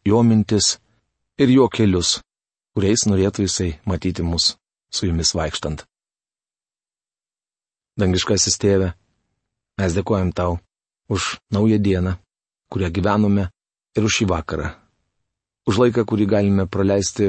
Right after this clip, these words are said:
prie tavo knygos. Mūsų žvilgsniai nukreipti į tave ir mūsų viltys sudėtos į tave. Dėkojame tau, kad tu per savo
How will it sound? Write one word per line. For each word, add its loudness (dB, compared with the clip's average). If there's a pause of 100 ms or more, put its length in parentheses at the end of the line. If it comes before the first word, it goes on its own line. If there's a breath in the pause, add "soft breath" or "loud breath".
prie -4
tavo 0 (100)
knygos. 0 (1200)
Mūsų -2
žvilgsniai 2
nukreipti 0
į -2
tave 0 (840)
ir 0
mūsų 0
viltys 2
sudėtos -4
į -8
tave. -6 (720)
Dėkojame 0
tau, -2
kad -4
tu -2 (640)
per -2
savo 2